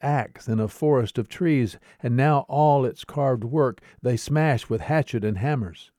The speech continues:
They have burned thy sanctuary to the ground.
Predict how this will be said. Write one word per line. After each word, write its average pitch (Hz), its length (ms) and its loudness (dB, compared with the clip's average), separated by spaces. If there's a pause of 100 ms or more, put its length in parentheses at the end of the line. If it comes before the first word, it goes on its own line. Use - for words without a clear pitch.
(1200)
They 110 180 0
have 95 180 -2
burned 127 260 2
thy 120 160 2
sanctuary 117 680 -2
to 110 120 -4
the 104 80 -2
ground. 110 560 -4